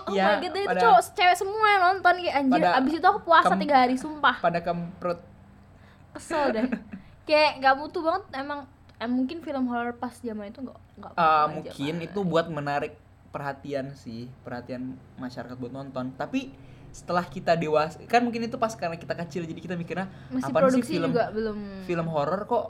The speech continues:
Speaker 2: ada adegan porno?" Tapi setelah kita menjadi dewasa, kayaknya emang kehidupan orang dewasa tidak jauh-jauh dari
Speaker 1: Dari, eh, Zax.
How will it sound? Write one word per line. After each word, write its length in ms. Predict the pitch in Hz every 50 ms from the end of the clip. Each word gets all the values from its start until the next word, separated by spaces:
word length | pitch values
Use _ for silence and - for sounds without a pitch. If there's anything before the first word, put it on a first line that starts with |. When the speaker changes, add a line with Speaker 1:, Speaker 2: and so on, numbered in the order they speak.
| - - -
Speaker 2:
ada 180 | - 151 147 143
adegan 320 | 139 139 131 135 131 131
porno?" 380 | 131 131 160 170 175 180 170 170
Tapi 240 | 165 - 175 196 269
setelah 320 | 262 - - 175 175 185
kita 320 | 185 - 180 - 190 175 175
menjadi 380 | 175 175 170 165 151 147 156 151
dewasa, 580 | 147 147 147 143 143 147 147 - - - - -
kayaknya 320 | - 160 165 185 247 254
emang 200 | 208 180 180 180
kehidupan 540 | 175 - 175 165 156 151 156 160 160 156 -
orang 320 | - 156 151 156 151 147 147
dewasa 640 | 143 143 143 143 139 143 139 - - - 247 240 - - - - - - _ - - -
tidak 240 | - 165 160 156 151
jauh-jauh 480 | 147 151 147 147 143 135 139 135 139
dari 240 | 131 131 131 127 131
Speaker 1:
Dari, 300 | 247 233 220 214 214 220 208 -
eh, 400 | - - - - - - 254 247
Zax. 640 | 240 233 220 233 233 226 233 247 247 - - -